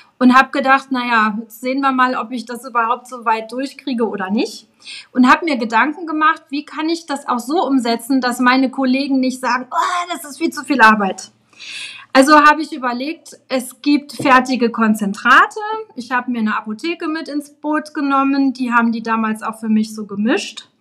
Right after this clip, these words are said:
dass ich dann eben auch, äh, auf der sicheren Seite war,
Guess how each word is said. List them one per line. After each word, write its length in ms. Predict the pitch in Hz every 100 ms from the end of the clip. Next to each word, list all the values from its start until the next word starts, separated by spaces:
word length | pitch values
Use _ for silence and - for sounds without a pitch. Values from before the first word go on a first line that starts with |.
| _ _ -
dass 220 | 247 240
ich 140 | 240
dann 180 | - 233
eben 320 | 233 233 226
auch, 380 | - 214 220 220
äh, 40 | -
auf 340 | 214 208 220
der 120 | 233
sicheren 400 | 220 247 220 202
Seite 460 | 208 262 330 359 285
war, 380 | 285 285 294